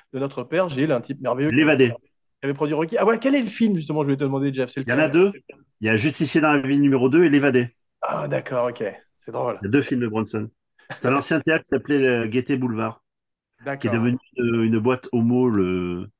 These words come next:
Speaker 2: Scorps.
Speaker 1: On parlait de Michel Blanc qui arrive quasiment à créer un personnage off au téléphone. Il y a aussi Daroussin, non ? J'ai reconnu sa voix.
Speaker 2: Dans la
Speaker 1: Oui.
Speaker 2: voix off. Ouais,
Speaker 1: Ouais,
Speaker 2: tout à
Speaker 1: c'est
Speaker 2: fait,
Speaker 1: ça.
Speaker 2: ouais.
Speaker 1: Ouais, c'est drôle,
Speaker 2: Et
Speaker 1: hein.
Speaker 2: savoir que le... il y, il y a une scène de... dans le film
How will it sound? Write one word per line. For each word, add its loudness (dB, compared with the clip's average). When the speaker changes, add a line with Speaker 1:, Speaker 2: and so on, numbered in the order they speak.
Speaker 2:
Scorps. -6
Speaker 1:
On -2
parlait 4
de -2
Michel -2
Blanc 2
qui -4
arrive -2
quasiment -4
à -2
créer -8
un -2
personnage -6
off 0
au -4
téléphone. 0
Il -4
y 2
a 4
aussi -8
Daroussin, -2
non ? -4
J'ai -6
reconnu -2
sa -4
voix. -4
Speaker 2:
Dans 0
la 4
Speaker 1:
Oui. 2
Speaker 2:
voix 6
off. -4
Ouais, -2
Speaker 1:
Ouais, -2
Speaker 2:
tout 0
à -8
Speaker 1:
c'est -2
Speaker 2:
fait, -6
Speaker 1:
ça. -2
Speaker 2:
ouais. -6
Speaker 1:
Ouais, -18
c'est -20
drôle, -12
Speaker 2:
Et -8
Speaker 1:
hein. -4
Speaker 2:
savoir 2
que 0
le... 4
il -2
y, -4
il -4
y 2
a 2
une 0
scène 0
de... 2
dans -4
le -2
film 0